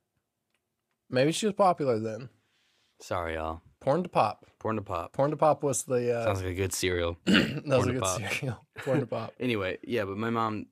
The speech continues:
Speaker 2: I had never told her. Uh, but other than that, I mean, there's really nothing I did. I was not a disobedient child. I was
Speaker 1: Mm-hmm.
Speaker 2: not, like, a crazy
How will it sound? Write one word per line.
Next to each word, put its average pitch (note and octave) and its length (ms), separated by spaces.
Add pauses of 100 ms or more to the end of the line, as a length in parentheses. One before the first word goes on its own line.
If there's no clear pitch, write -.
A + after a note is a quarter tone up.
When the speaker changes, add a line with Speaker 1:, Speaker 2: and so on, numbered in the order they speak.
Speaker 2:
I G#2 100
had G#2 120
never G#2+ 160
told B2+ 220
her. G#2 80 (380)
Uh, - 80
but C3+ 140
other F3 160
than D3+ 140
that, D#3 160
I - 20
mean, A#2 280 (360)
there's B2 300
really C3+ 360
nothing G#2 520
I F2 60
did. F2+ 300
I F#2+ 120
was G2 180
not A2 180
a B2 40
disobedient A#2 580
child. F#2+ 380
I F#2 80
was A2 100
Speaker 1:
Mm-hmm. A2 60
Speaker 2:
not, G#2+ 260 (1300)
like, A#2 80
a G#2 80
crazy A2 640